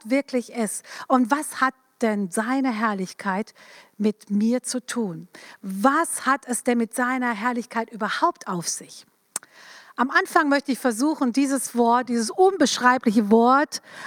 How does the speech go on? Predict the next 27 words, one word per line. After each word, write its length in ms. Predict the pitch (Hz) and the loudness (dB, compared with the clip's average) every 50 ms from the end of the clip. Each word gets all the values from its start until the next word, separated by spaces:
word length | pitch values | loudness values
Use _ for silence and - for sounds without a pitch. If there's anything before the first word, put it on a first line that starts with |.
| - - - | -16 -4 0
ein 400 | 254 247 247 247 240 240 240 220 | 2 4 4 4 4 4 4 4
bisschen 400 | 269 269 - - - 277 269 233 | 4 2 2 2 2 2 4 4
beschreiblich 760 | 262 240 - - - 196 208 226 233 240 - 190 190 170 - | 2 0 0 -2 0 2 2 2 2 2 0 0 -2 -2 -2
zu 140 | - - 175 | -2 -2 0
machen, 340 | 170 160 165 - - 170 170 | 0 -2 -4 -6 -6 -2 2
ja? 240 | 185 226 302 370 359 - - - - - - - - - - - | 2 4 2 2 0 -4 -12 -20 -18 -16 -16 -16 -16 -12 -2 2
Ähm, 520 | 277 262 262 262 262 262 254 254 254 254 - - - | 2 4 4 4 4 4 2 2 0 -2 -4 -10 -2
was 320 | 254 226 247 247 - - - | 0 2 2 2 -2 -2 0
denn 260 | - 226 226 226 247 | 0 0 0 0 -4
überhaupt 580 | - 208 214 220 190 220 214 - - - - - _ _ _ _ | -4 -2 -2 0 2 0 0 -2 -4 -8 -12 -12 _ _ _ _
Herrlichkeit 600 | - 170 190 202 190 190 - - 208 196 185 - | -6 -4 -2 -2 -2 -2 -4 -4 -4 -4 -2 -2
ist. 320 | 240 220 175 - - - - _ _ _ - - - - - - - - - | -2 -2 -2 -4 -6 -10 -12 _ _ _ -20 -20 -20 -20 -18 -16 -16 -4 0
Aber 140 | 262 269 302 | 2 4 4
das 200 | 339 285 - 262 | 2 2 2 4
Wort 240 | 294 320 359 392 381 | 4 4 4 4 0
ist 160 | 349 - - | -2 0 0
nicht 200 | 349 359 - - | 0 0 0 0
so 120 | 370 349 | 0 2
ein 160 | 320 285 226 | 2 2 4
Wort 280 | 262 277 302 339 339 - | 4 4 4 2 2 0
wie 120 | 302 285 | 0 0
zum 240 | - - - 277 254 | 0 0 0 0 4
Beispiel 800 | 220 262 254 254 269 269 - - - 269 269 269 269 262 269 285 - _ _ | 4 4 4 4 2 -2 -4 -4 0 0 2 4 2 2 0 -2 -6 _ _
Fußball. 580 | - - - 254 240 226 - - 196 165 160 - - - - _ _ _ _ _ _ _ - - _ _ _ _ _ _ - - _ _ _ - - - - - _ _ _ _ _ _ _ _ _ _ _ _ _ _ | -2 2 4 4 4 4 2 2 0 0 0 -4 -12 -20 -20 _ _ _ _ _ _ _ -20 -20 _ _ _ _ _ _ -20 -20 _ _ _ -6 -6 -6 -6 -10 _ _ _ _ _ _ _ _ _ _ _ _ _ _
Genau, 360 | - 277 294 349 320 254 208 190 | 2 4 6 6 6 6 4 2
Fußball. 760 | - - 349 370 403 - - - 254 214 175 151 156 160 156 _ _ _ _ - - - - - - - - | 4 6 8 8 8 6 6 4 6 6 6 2 -4 -8 -10 _ _ _ _ -20 -20 -20 -20 -20 -10 2 4
Also 340 | 294 330 302 285 294 294 | 4 6 6 6 4 4